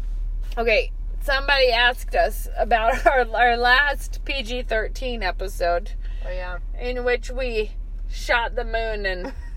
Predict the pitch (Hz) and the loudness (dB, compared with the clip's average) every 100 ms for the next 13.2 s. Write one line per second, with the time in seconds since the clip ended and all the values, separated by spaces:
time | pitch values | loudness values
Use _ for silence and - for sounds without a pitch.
0 | - - - - - - - - 247 233 | -8 -6 -6 -6 -4 -2 -2 6 8 8
1 | 208 214 214 214 - - 214 202 202 180 | 4 2 2 0 -4 -2 0 0 -2 -4
2 | 185 214 190 175 - - - 277 - - | -4 -2 -2 -2 -4 -6 -6 -8 -8 -8
3 | - - - - 247 - - 262 427 415 | -8 -8 -8 -6 -4 -4 -4 -6 -6 -6
4 | - - - - - - 330 359 392 349 | -8 -8 -8 -8 -6 -2 4 6 6 2
5 | - 427 339 294 320 285 320 302 285 277 | -4 -6 -4 2 2 2 -2 0 2 2
6 | 262 220 214 208 214 208 202 190 190 208 | 0 0 0 0 0 2 2 0 -4 -6
7 | 226 - - - - - - 294 254 240 | -8 -6 -6 -6 -6 -6 -2 2 2 4
8 | 220 214 220 - 214 208 196 - 240 233 | 4 4 2 0 0 2 0 2 2 2
9 | 226 220 220 202 202 208 208 208 196 185 | 2 2 2 0 2 4 2 0 -2 0
10 | 190 - 240 196 185 180 190 190 - - | -2 0 -4 -2 -4 -2 0 0 -4 -6
11 | 240 196 196 220 214 202 185 196 208 - | -2 -2 0 0 0 -2 -2 -2 -2 -4
12 | 220 190 180 185 - - 220 214 190 196 | 0 2 4 0 -2 -6 -4 -4 -2 -2
13 | 190 - | -4 -6